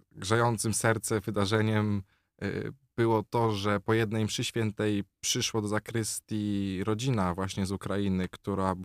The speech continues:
została przyjęta przez jedną parafiankę, y, i była tam t-, dwójka dzieci, y, i właśnie ta rodzina też, y, no, dziękowała,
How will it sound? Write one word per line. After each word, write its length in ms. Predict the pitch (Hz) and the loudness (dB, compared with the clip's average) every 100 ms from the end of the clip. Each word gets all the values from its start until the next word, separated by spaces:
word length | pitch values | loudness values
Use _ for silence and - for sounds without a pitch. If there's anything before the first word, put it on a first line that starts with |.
| - | -10
została 360 | - - 98 | -10 -4 -4
przyjęta 440 | 95 - 101 98 - | -4 -2 -2 -2 -4
przez 260 | - 92 | -6 -4
jedną 300 | 104 101 98 | -2 0 0
parafiankę, 680 | 95 90 92 123 120 - 101 - _ _ _ _ _ _ 104 | -2 -4 -4 -2 -2 -2 -4 -4 _ _ _ _ _ _ -6
y, 440 | 95 95 92 92 - _ | -4 -2 -4 -6 -10 _
i 60 | 95 | -6
była 340 | - 110 107 104 | 0 4 4 2
tam 340 | - 101 98 92 _ _ _ _ _ _ | 0 2 2 0 _ _ _ _ _ _
t-, 380 | - - 107 101 | -14 -4 -2 -2
dwójka 460 | 95 110 143 120 113 | -4 -2 0 0 2
dzieci, 460 | 131 120 - 110 110 _ _ _ _ _ _ _ - - | 0 0 0 -2 -2 _ _ _ _ _ _ _ -20 -4
y, 200 | 110 98 - _ - | 0 0 -2 _ -10
i 140 | 104 | -8
właśnie 360 | - 113 - 120 | -2 -2 -2 -2
ta 120 | 107 | 0
rodzina 420 | 110 104 110 107 | 0 0 -2 -2
też, 540 | 104 110 104 - - 107 | -2 -2 -2 -6 -6 -4
y, 320 | 101 101 101 | -4 -4 -6
no, 100 | 110 | -6
dziękowała, 680 | 110 120 135 127 117 101 92 | -4 -4 0 2 4 2 0